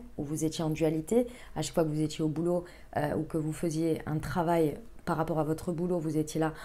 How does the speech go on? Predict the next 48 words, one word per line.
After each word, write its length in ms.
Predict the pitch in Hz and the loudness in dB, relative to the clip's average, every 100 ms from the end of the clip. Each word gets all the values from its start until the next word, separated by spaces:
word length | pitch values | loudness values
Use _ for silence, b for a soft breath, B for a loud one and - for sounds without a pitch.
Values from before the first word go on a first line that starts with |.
| 196 165 - | -10 -10 -4
Mais 80 | 160 | -2
ça 160 | 170 | -2
prend 160 | 165 165 | -2 -2
du 160 | 156 160 | -4 -2
temps 180 | 175 | -2
sur, 220 | 160 175 156 | -2 0 2
euh, 80 | |
ma 180 | 151 160 | 2 2
vie 140 | 151 156 | 0 -2
perso 480 | 165 - - 165 | -2 -2 -2 0
et 340 | 156 160 160 156 | 2 4 4 4
je 140 | 147 | 2
vais 120 | 160 | 0
m'en 160 | 165 165 | 2 0
prendre 460 | 160 175 165 151 147 | -2 -2 0 0 0
plein 240 | 143 165 | 0 0
la 140 | 165 | 0
tronche 420 | 160 - 175 165 143 | 0 -2 -2 -2 -4
quand 160 | 139 151 | -4 -2
je 60 | 151 | 0
vais 80 | |
rentrer, 360 | 160 160 160 156 | 2 0 -2 -2
machin, 400 | 143 147 - 160 | -2 -2 -2 -4
tati 380 | 151 - - - | -2 -4 -4 -2
tata », 380 | 127 127 - 226 | -2 4 4 4
vous 100 | 156 | 0
voyez. 260 | 147 175 233 B B B - | 2 2 0 B B B 2
Ça 160 | 180 | 2
pouvait 260 | - 180 180 | 2 4 6
être 240 | 170 - | 6 2
des 120 | 160 | -2
choses 180 | 156 160 | -2 -4
comme 180 | 156 160 | -4 -2
ça, 160 | 190 180 | 2 2
où 60 | |
là, 120 | 170 | 2
il 60 | 165 | 2
y 60 | 143 | 0
a 40 | |
un 140 | 139 143 | -2 -2
rééquilibre 600 | 185 180 - 170 160 156 | -2 -2 -2 -2 0 0
qui 180 | 156 151 | -2 -6
se, 320 | 135 160 143 | 0 2 2
qui 220 | 143 - | -2 -6
se 180 | 151 156 | -2 -2
fait, 180 | 156 202 | 0 0
donc 240 | 214 156 | 0 -2
ça 160 | - 143 | -2 -6